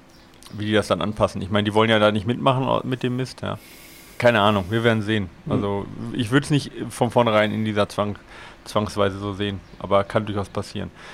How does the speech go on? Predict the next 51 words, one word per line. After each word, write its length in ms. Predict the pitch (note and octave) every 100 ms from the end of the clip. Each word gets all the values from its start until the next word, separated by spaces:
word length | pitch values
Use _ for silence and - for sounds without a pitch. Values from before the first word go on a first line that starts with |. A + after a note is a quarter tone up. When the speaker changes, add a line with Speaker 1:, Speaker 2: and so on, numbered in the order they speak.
| - -
Speaker 1:
Genau, 220 | A2 G#2+
auf 120 | F#2+ A#2+
jeden 100 | A2+
Fall, 240 | A2+ G#2+
äh, 80 | A2
Ruth 320 | A2 B2 -
Croft, 440 | A#2+ A#2 - G2+
das 120 | G#2+ G2+
ist 180 | G2
die, 200 | A2+ A2+
äh, 180 | F#2 G#2
wofür 320 | G#2 - A#2
ich, 240 | B2 A#2 -
ähm, 420 | A#2+ A#2 A#2 A#2 -
äh, 80 | A2+
cheere 420 | - C3+ C3+ C3+
quasi, 420 | - B2+ B2 C3 A#2
weil 140 | G2+
ich 120 | G#2
die 80 | A2
mag. 340 | A2+ A#2 - - - - - - -
Ähm, 520 | A#2 G#2+ G#2+ G#2+ G2+ - - - -
und 260 | A2 G#2
die, 200 | A2 G#2
äh, 120 | G2+ G#2
läuft 260 | G#2+ G#2+
zum 120 | G#2+
ersten 320 | G#2 G#2 - G#2
Mal 260 | G2+ G2+
einen 160 | G2 G2
hundert 300 | A2 G2+ -
Meiler, 380 | F#2 G2 F#2 F2 -
soweit 240 | G#2 F#2+ F2+
ich 100 | -
das 200 | G2 G2
weiß. 280 | G#2 - - - - - - -
Und, 380 | G2+ G2+ G2 F#2+ - G2
ähm, 460 | G2+ F#2+ F#2+ F#2 F#2 - - - - - - -
ja, 160 | G#2 F#2+
müssen 160 | F#2+ A#2+
wir 80 |
schauen. 220 | G#2+ G#2+ -
Und, 320 | A#2+ C3 -
Speaker 2:
Vielleicht 200 | C#3 A#2+
Speaker 1:
ähm, 60 | A#2+
Speaker 2:
kann 120 | E3
sich 180 | F3 F3+
ein 60 |
paar 180 | D#3+ D#3
Tipps 240 | F3+ F3+
von, 540 | - - C#3 C3 C3